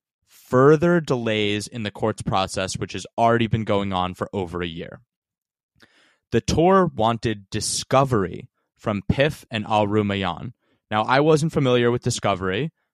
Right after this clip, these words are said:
but what that means is essentially they were gonna be able to obtain evidence from pif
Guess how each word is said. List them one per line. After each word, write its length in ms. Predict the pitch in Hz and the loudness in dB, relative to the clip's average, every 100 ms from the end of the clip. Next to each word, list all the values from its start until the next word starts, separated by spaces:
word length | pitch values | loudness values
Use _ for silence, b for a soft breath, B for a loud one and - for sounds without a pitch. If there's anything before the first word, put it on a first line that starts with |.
| _ | _
but 100 | 107 | -2
what 180 | 104 101 | 0 2
that 200 | 117 131 | 2 2
means 340 | 127 113 117 | 0 0 0
is 160 | 110 98 | -2 -4
essentially 720 | 98 117 139 - 95 92 143 _ _ _ _ _ | -2 0 0 0 -2 -2 -6 _ _ _ _ _
they 120 | - 135 | 2 6
were 140 | 208 | 6
gonna 220 | 175 190 | 4 0
be 140 | 170 143 | 2 0
able 200 | 147 147 | 0 -2
to 220 | - 123 | 0 0
obtain 720 | 113 - - - 127 135 135 | -2 -8 -8 -4 -2 -2 -2
evidence 540 | - 120 110 98 98 - | -2 -2 0 -2 -4 -8
from 520 | - - 123 127 123 | -8 0 2 2 0
pif 420 | - 127 95 - | -2 -2 -6 -10